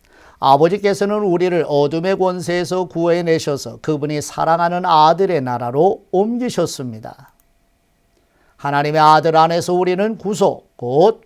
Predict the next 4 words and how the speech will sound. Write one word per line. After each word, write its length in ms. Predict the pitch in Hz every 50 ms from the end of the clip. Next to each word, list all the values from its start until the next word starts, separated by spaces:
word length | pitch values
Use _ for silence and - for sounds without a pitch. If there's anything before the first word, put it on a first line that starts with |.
| _
죄 240 | _ - 110 107 113
사함을 480 | - - 131 131 135 139 147 156 180 185
받았습니다. 1040 | 175 156 156 180 180 175 - - 131 120 110 104 104 117 113 123 127 139 147 139 - - _ _
아멘. 960 | - - 120 113 107 107 104 107 104 113 113 117 117 120 127 156 185 208 233